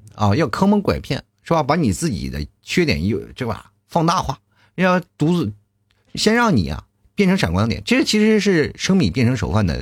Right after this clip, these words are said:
另一种的做法，对吧？你先吸引到，你先追求到，然后再慢慢的改正，是吧？两个人再慢慢的磨合，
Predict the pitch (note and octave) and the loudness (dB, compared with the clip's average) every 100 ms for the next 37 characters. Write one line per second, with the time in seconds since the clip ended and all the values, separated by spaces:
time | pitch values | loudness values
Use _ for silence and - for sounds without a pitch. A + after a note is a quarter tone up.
0 | - A3 D4 G#2+ D#2 D2 C#2+ C#3 - - | 0 2 2 2 0 -2 0 -2 -2 -14
1 | _ - - - - - - - A#3 E3 | _ -20 -20 -18 -16 -16 -6 0 2 2
2 | G#2 - - - - - - - - - | -2 -10 -20 -20 -20 -20 -20 -20 -20 -20
3 | - - F3 F#3 B3 B3+ - B3+ A3+ F#2+ | -16 -2 0 2 2 2 2 2 2 2
4 | E2+ - - C3 B2+ A3 G#3+ C#4+ B3 A2+ | 0 -6 -2 2 4 4 4 2 2 0
5 | E2 B1+ - A2 F3 G#3 A3+ A#3+ A3+ A#3 | -2 -6 -2 0 2 2 4 4 4 2
6 | A#3+ G#3 A2 E2+ G3+ G3+ G#2 D#3+ D#3 B2 | 2 2 0 0 0 -2 -4 0 2 4
7 | G2 - G3+ G3+ F#3+ D#3 F#2+ A2 F3+ - | 2 2 4 4 4 4 4 2 0 -2